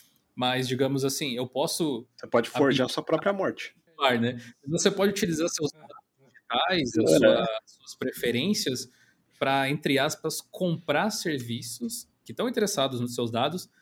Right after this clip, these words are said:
Speaker 1: mas que se não existisse esse mecanismo, você teria que pagar, porque não existe almoço grátis. Então, de,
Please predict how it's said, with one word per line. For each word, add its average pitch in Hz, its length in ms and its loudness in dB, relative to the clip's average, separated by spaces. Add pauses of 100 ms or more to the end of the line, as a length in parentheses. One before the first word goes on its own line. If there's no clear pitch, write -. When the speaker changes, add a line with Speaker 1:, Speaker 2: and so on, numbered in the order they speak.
(180)
Speaker 1:
mas 139 160 -2
que 151 140 -2
se 170 200 0
não 175 160 2
existisse 185 520 2
esse 208 180 0
mecanismo, 147 800 0
você 151 260 -4
teria 170 240 -6
que 175 120 -8
pagar, 190 300 -2
porque 151 320 -8
não 139 100 -4
existe 143 300 -4
almoço 165 300 -4
grátis. 180 420 -6 (520)
Então, 127 840 -4
de, 160 120 -6